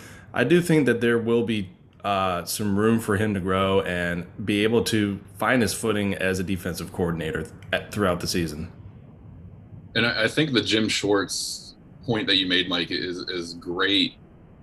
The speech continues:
Speaker 2: because it, it provides, provides him a, a mentor, so to speak, and someone who Jim Schwartz can put his arm around and be like, "Hey, look, I've been there. My first year wasn't so great either.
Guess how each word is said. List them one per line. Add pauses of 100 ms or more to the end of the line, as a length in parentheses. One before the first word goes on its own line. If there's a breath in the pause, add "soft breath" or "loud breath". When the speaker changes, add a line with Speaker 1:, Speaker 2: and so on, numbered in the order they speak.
(160)
Speaker 2:
because
it,
it
provides,
provides
him
a,
a
mentor,
so
to
speak,
and
someone
who
Jim
Schwartz
can
put
his
arm
around
and
be
like,
"Hey,
look,
I've
been
there.
My
first
year
wasn't
so
great
either.